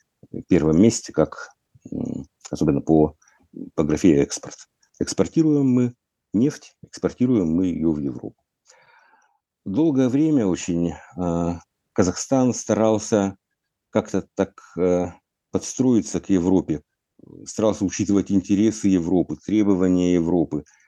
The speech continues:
Это касалось и бизнеса, и это касалось, в общем-то, и политики, поскольку со стороны Ев-, Европы, э, точнее говоря, европейских,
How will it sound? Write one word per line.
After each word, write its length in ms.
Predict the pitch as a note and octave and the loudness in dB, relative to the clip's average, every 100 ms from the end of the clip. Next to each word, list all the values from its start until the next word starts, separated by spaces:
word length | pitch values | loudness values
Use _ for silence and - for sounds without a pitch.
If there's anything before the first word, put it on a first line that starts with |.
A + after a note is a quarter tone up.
| _ | _
Это 180 | - - | -4 -2
касалось 680 | A#2 A2 A2 G2+ G2 - - _ _ - | -2 0 2 2 0 -4 -18 _ _ -14
и 500 | - G2+ G2 F#2+ F#2 E2+ | -2 2 4 4 2 0
бизнеса, 640 | F#2+ C#3 C3 B2+ - A#2+ - _ | 0 0 0 -2 -2 -6 -8 _
и 140 | G#2 G#2 | 0 2
это 480 | - D3 D3+ C#3+ - _ _ B1+ - | 2 0 2 0 -4 _ _ -12 -8
касалось, 320 | F#2 A#2+ A#2 | -2 -2 -2
в 40 | |
общем-то, 300 | G#2 G#2 - | -2 -2 0
и 20 | |
политики, 480 | F#2+ G2 F#2 - - | 0 2 0 -2 -8
поскольку 600 | D3 - G#2+ F#2+ G2+ F#2 _ _ | -8 -4 0 0 0 -2 _ _
со 160 | - F#2+ | -16 -14
стороны 400 | - G#2+ G#2 G#2 | -4 0 2 4
Ев-, 220 | F#2+ F#2+ | 2 0
Европы, 720 | G#2 G2 G2+ C#3 D3+ E2+ D#2 - _ _ _ - | 0 0 2 0 0 0 -2 -4 _ _ _ -6
э, 360 | D#2+ D#2 D2+ C3+ - | -4 -4 -4 -8 -12
точнее 200 | - E2+ | -8 0
говоря, 180 | E2 E2+ | 2 4
европейских, 800 | E2+ F2 - F#2 - D2 - - | 6 4 2 0 0 -6 -8 -12